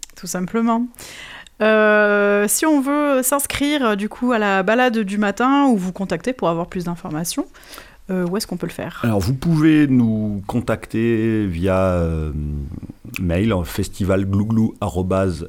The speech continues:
Speaker 2: gmail point com. Et sinon, sur nos, nos outils de communication, vous pouvez nous retrouver sur Facebook, sur Instagram,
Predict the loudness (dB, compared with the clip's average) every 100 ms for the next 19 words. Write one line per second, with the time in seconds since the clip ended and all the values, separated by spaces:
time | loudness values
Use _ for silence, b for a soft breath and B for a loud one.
0 | -6 -2 0 2 0 0 0 2 2 0
1 | B B B B B 0 0 2 4 6
2 | 4 2 -2 0 4 4 4 4 2 -2
3 | 0 2 4 4 2 2 2 2 2 2
4 | 2 2 0 0 -2 -2 0 0 2 2
5 | 2 -2 -2 -2 -2 0 2 2 2